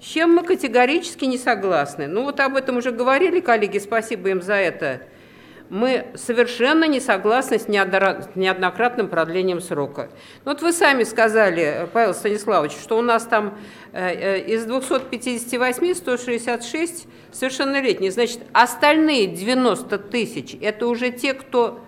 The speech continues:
старше двадцати трёх лет. Ну, старше, да, да. Вот. Преодолели вот этот, э, рубеж — восемнадцать лет.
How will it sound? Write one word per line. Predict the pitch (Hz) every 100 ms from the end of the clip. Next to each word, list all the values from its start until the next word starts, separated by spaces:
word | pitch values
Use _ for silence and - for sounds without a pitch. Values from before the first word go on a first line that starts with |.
| - -
старше | - - 349 339 339 202
двадцати | 170 175 - -
трёх | 190 170 156 -
лет. | 120 - - - - - _ _ _ _ - _ _ - - - _ _ _ _ -
Ну, | 254 427 - - - - - -
старше, | - - 294 208 - 247
да, | 214 170 165 165
да. | 165 170 165 - - 170
Вот. | - 156 - 143 - - - - - _ _ -
Преодолели | 240 269 302 330 294 190
вот | 175 180
этот, | 180 -
э, | 160 160 156 151 160 156
рубеж — | 240 269 151 110 -
восемнадцать | 180 214 202 170 - -
лет. | 170 113